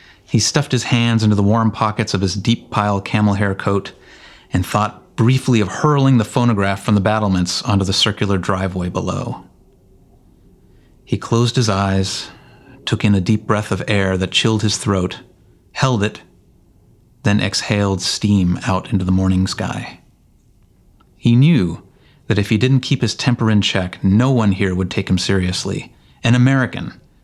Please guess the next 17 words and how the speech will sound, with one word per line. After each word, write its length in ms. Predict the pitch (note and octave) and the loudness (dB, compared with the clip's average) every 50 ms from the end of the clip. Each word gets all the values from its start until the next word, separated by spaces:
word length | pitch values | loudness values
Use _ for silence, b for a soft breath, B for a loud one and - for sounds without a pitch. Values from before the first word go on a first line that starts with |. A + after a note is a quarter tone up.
| _ | _
stepping 400 | - - - - A2 - A#2+ A2 | -8 -4 -2 -2 0 2 2 2
into 180 | A2 G#2+ - A#2+ | 2 2 2 0
the 80 | A2+ G2+ | 0 0
local 440 | G2+ G#2 A2 A2+ A2 - A2+ G#2+ | 2 2 0 0 0 -2 0 0
lord's 440 | G#2 G2 G2 G2+ G2+ G2 F#2+ F#2 - - - | 2 2 2 2 2 0 0 -2 -4 -2 0
oversized 800 | G#2+ G2+ F2+ G2+ G2 F#2 - - F#2+ F2 F2+ F2+ F2+ F2+ - - | 0 2 2 0 0 0 0 -2 -2 -2 -2 -4 -4 -4 -4 -4
shoes. 640 | - - - F#2+ G2 G#2 - F#2 F#2+ - - - - _ _ _ _ _ _ _ _ _ _ _ _ _ _ _ _ _ _ _ _ - | -6 -6 -4 -6 -6 -6 -6 -6 -6 -6 -8 -8 -10 _ _ _ _ _ _ _ _ _ _ _ _ _ _ _ _ _ _ _ _ -2
What 400 | - A2+ D#3+ E3+ F3 - - _ _ _ _ _ _ _ _ - | 0 2 2 2 0 -6 -20 _ _ _ _ _ _ _ _ -8
was 500 | - G#2 A2 B2 B2+ B2 A#2 G#2+ - - | -4 0 0 2 2 2 0 -2 -4 -4
that 300 | - F#2+ F#2+ F#2+ - - | -4 -4 -4 -4 -4 -2
anti-stress 880 | B2+ A2 A2+ A2+ - A2+ A2 G#2+ - - - - - G2+ F2+ - - | 0 0 0 0 0 -2 -2 -2 -2 -4 -4 -2 -2 -2 0 0 -2
trick 300 | - - - G2 - - | -4 -2 -2 -4 -4 -4
his 300 | - - G2 - - - _ - | -4 -2 -2 -2 -2 -8 _ -4
alienist 580 | F#2+ G#2 G#2+ A2 A#2+ A#2+ A#2 B2 B2 - - | 0 2 2 4 4 4 4 2 2 0 -4
had 120 | - - - | -6 -8 -6
taught 220 | - - A#2 A#2 | -4 -4 -2 0
him? 180 | C3+ C3+ C#3 C#3 | 2 2 2 2